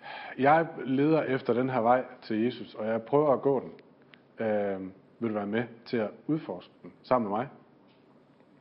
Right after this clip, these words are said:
Og man kan sige, der er meget tendens for det i vores samfund. Coaches og livsmestringskurser og alt muligt andet er der masser af. Og det er jo et eller andet omfang folk, der siger,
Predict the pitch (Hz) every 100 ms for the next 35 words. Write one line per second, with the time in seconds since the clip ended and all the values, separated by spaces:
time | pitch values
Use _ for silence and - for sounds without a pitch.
0 | _ _ _ _ - - - - _ _
1 | _ _ _ - - - _ _ _ _
2 | _ _ 123 113 120 120 123 135 107 131
3 | 190 185 - - - - - - 120 147
4 | 151 - 117 110 95 95 131 160 117 101
5 | - - - 156 190 117 98 107 101 139
6 | 175 - 107 107 104 90 - 123 127 117
7 | 139 131 117 117 135 - - - 117 135
8 | 165 - 107 95 - - - 143 180 175
9 | 185 185 151 139 143 139 117 147 139 113
10 | - 120